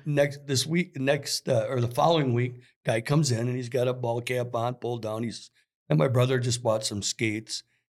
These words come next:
and, uh, I'm looking to get the same thing. And, uh, um, I got him skates. I heated 'em. Well, there was three little college girls, high school girls sitting,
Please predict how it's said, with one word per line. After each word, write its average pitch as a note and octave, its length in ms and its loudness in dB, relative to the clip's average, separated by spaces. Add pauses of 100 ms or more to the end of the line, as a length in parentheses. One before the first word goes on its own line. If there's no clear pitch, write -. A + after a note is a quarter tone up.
(340)
and, F#2+ 420 -2
uh, F2+ 340 -8 (400)
I'm A2+ 80 4
looking A#2 280 2
to G#2+ 60 -2
get A2+ 180 -6
the - 80 -8
same G2+ 260 0
thing. F3+ 360 -2 (640)
And, G2 480 -4
uh, F#2 420 -10 (220)
um, F2 580 -14 (340)
I - 20 -10
got A2 160 2
him F#2+ 60 -2
skates. - 560 0 (280)
I A#2 100 0
heated A#2+ 420 2
'em. B2 160 -6 (360)
Well, C3+ 100 4
there A#2+ 80 4
was A#2 180 2
three C#3 240 0
little A2+ 420 -2 (320)
college A#2+ 420 4
girls, A#2+ 300 -2
high A#2+ 140 -4
school A#2+ 240 -4
girls A2 320 -4
sitting, - 240 -8